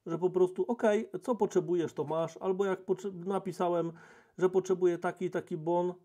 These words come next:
„Okej, nie ma problemu”. Żadna z tych firm nie zapytała, co w zamian. I to jest, y, dla mnie naprawdę bardzo fajne, y, że właśnie są takie firmy, które, y, które w ten sposób działają. Także, y, bardzo się cieszę, że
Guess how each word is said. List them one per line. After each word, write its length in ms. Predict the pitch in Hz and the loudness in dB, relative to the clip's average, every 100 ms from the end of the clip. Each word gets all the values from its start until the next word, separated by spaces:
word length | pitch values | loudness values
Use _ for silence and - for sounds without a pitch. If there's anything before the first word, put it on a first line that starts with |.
| _ | _
„Okej, 340 | 180 170 196 185 | -6 0 4 4
nie 100 | 165 | 4
ma 120 | 160 | -2
problemu”. 500 | 156 139 135 127 - - - _ _ 151 | -2 -2 -2 -4 -10 -18 -20 _ _ -6
Żadna 560 | 143 190 190 185 180 | 0 2 2 2 -2
z 40 | 180 | -2
tych 200 | 147 - | -6 -6
firm 280 | 160 151 | -6 -6
nie 200 | 147 156 | -4 -4
zapytała, 640 | 151 147 143 151 151 147 151 - - | -2 -4 -6 -2 -2 -2 -4 -12 -4
co 140 | 156 | -2
w 40 | |
zamian. 400 | 135 151 131 117 - - | 0 -2 -2 -6 -8 -6
I 120 | 165 | 0
to 180 | 185 170 | 2 4
jest, 360 | 165 160 - | 2 -2 -6
y, 280 | 165 156 156 | -2 0 0
dla 220 | 147 160 | 0 -2
mnie 260 | 151 156 151 | -2 -2 -2
naprawdę 540 | 156 160 156 147 147 | -2 -4 -2 -2 -2
bardzo 320 | 147 156 156 | 0 0 0
fajne, 520 | 160 165 165 180 226 277 - - _ - | -2 0 0 0 -2 -4 -14 -20 _ -4
y, 260 | 165 175 170 - | 2 4 2 0
że 140 | 190 | 2
właśnie 300 | 208 190 185 | 2 0 -2
są 140 | 185 | -2
takie 240 | 180 160 156 | -4 -6 -8
firmy, 360 | - 160 151 | -4 -2 -2
które, 600 | 147 - 156 147 143 143 143 151 143 139 | -4 -4 0 2 0 -2 -6 -8 -6 -4
y, 120 | 143 143 _ | -6 -8 _
które 240 | - 208 190 | -2 2 2
w 40 | |
ten 160 | 196 180 | 2 0
sposób 340 | 175 156 160 | -2 -4 -4
działają. 500 | 147 135 135 127 127 | -2 0 0 -2 -6
Także, 560 | - 151 147 160 151 156 - - _ - | -6 -6 -2 0 0 -2 -14 -20 _ -10
y, 40 | 143 143 143 151 | -6 -4 -4 -8
bardzo 320 | - 180 185 185 | -2 2 4 2
się 160 | 185 | 0
cieszę, 400 | 170 185 180 170 | 0 0 2 -2
że 420 | 147 165 156 160 | 0 0 2 0